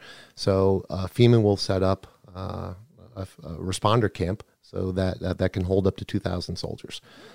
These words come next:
Uh, so that includes food, that includes all the administration, the billeting, the air conditioning, M W R, and, and all that. So it, it kinda works together with this.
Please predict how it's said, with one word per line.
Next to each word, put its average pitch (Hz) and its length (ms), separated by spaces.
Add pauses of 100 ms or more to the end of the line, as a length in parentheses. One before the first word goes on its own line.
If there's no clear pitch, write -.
(140)
Uh, 90 200
so 98 140
that 104 160
includes 107 420
food, 104 420
that 101 120
includes 104 460
all 98 160
the 104 140
administration, 104 800
the 101 60
billeting, 101 520
the 90 120
air 98 160
conditioning, 104 520
M 98 140
W 101 300
R, 101 360
and, 92 180 (460)
and 98 100
all 95 140
that. 92 240
So 101 220
it, 92 120
it 104 140
kinda 120 240
works 107 320
together 101 340
with 85 160
this. - 340